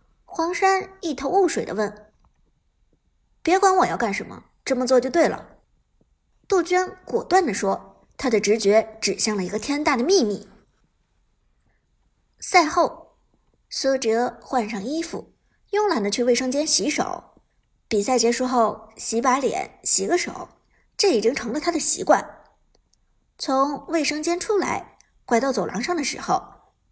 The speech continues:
背后忽然传来了一个突兀的声音：“隐姓埋名。”苏哲回过头，看到了一张陌生的脸。“你是？”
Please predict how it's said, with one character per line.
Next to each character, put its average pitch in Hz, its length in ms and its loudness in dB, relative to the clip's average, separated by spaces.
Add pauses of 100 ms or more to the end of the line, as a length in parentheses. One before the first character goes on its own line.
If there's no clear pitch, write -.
背 226 200 2
后 226 420 0
忽 240 140 2
然 220 180 2
传 220 180 -4
来 208 80 2
了 208 100 -2
一 208 80 0
个 202 120 -4
突 330 220 -2
兀 381 140 2
的 214 80 -2
声 180 200 -2
音 202 340 -4 (1400)
：“隐 233 180 -4
姓 320 180 6
埋 254 140 8
名。” 320 180 4 (1500)
苏 - 320 -2
哲 311 360 -2
回 247 300 -2
过 302 120 -4
头， - 560 -4 (180)
看 285 220 -2
到 254 80 0
了 233 100 0
一 220 80 -4
张 262 160 -2
陌 302 180 0
生 359 220 -2
的 381 80 -2
脸。 - 400 -8 (1400)
“你 233 120 0
是？” 226 640 -4